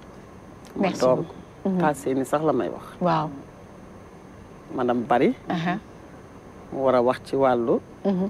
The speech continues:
Speaker 1: commercial, comme ni
Speaker 2: Mhm.
Speaker 1: nga ko waxee.
Speaker 2: Mhm.
Speaker 1: Macha Allah.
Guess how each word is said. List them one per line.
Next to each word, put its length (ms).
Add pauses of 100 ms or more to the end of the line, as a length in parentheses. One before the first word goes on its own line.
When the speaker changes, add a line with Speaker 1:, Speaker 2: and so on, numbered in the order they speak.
Speaker 1:
commercial, 580 (280)
comme 120
ni 40
Speaker 2:
Mhm. 120
Speaker 1:
nga 60
ko 140
waxee. 240 (200)
Speaker 2:
Mhm. 240 (520)
Speaker 1:
Macha 280
Allah. 300